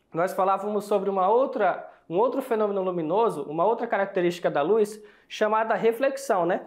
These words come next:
A luz chegava numa superfície polida, ó, e era refletida, certo? Reflexão. Hoje nós estamos falando da luz que atravessa o meio e sofre um desvio, ou seja, refração. Vamos na tela.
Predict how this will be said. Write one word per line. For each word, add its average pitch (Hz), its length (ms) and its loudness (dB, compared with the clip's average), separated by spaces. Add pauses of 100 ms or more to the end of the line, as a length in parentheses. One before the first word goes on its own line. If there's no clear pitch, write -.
(220)
A 156 80 0
luz 202 180 4
chegava 214 440 0
numa 220 220 0
superfície 180 520 -2
polida, 233 640 0
ó, 208 320 0 (200)
e 180 140 2
era 214 160 2
refletida, 220 840 0
certo? 233 400 0
Reflexão. 220 960 0 (300)
Hoje 240 240 2
nós 247 140 2
estamos 240 260 -2
falando 240 400 2
da 190 160 0
luz 240 280 2
que 226 160 0
atravessa 233 680 2
o 233 80 0
meio 233 400 2
e 233 60 -2
sofre 240 320 -2
um 233 60 -2
desvio, 233 680 0
ou 175 120 0
seja, 220 480 0 (280)
refração. 220 1160 0
Vamos 247 220 -2
na 269 100 0
tela. 190 480 0